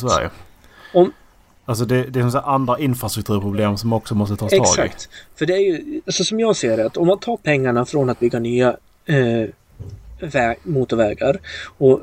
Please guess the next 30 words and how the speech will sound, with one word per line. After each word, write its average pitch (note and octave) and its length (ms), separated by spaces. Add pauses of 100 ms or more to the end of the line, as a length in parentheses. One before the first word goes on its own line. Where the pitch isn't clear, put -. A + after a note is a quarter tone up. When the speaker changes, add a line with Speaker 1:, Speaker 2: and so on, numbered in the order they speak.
Speaker 2:
fokuserar B2+ 540
på B2 240
att - 200 (360)
l-, F3 80 (100)
få - 240
fram C3+ 280
en A#2+ 80
hållbar F3 640
transportlösning A#2+ 720
som C3 340
järnväg C3 500
i - 20
viss A#2 220
mån B2 180
är, C#3 380 (1200)
så - 160
att - 80
fler A#3 220
personer C#3+ 360
kan B2 160
ta B2 100
tåget F3+ 760 (680)
till C3+ 160
städerna A#2 420
de A#2 120
ska C3+ 240
till - 300 (840)
och C3+ 120
arbeta A2+ 360
i. C3 200